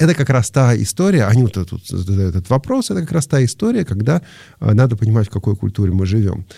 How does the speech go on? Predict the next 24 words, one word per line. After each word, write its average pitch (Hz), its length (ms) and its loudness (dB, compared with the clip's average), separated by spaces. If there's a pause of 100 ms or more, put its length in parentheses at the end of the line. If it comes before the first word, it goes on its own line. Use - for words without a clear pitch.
(240)
Я 151 140 2
скажу 143 240 0
здесь 113 100 -4
только 120 240 -2
одну 120 160 2
вещь, 175 320 0
которая 120 480 2 (140)
очень 131 580 2 (260)
часто, 131 500 0
вот 92 140 -6
как - 260 -6
пастор 139 400 -2
я 117 160 2
это 110 140 -2
вижу, 107 760 0
просто 101 240 -2
беседуя 117 460 2
с, - 200 -8
э, 95 720 0
людьми, 107 380 2
я 110 180 2
это - 240 -4
вижу. 107 380 0 (600)
А, 107 300 4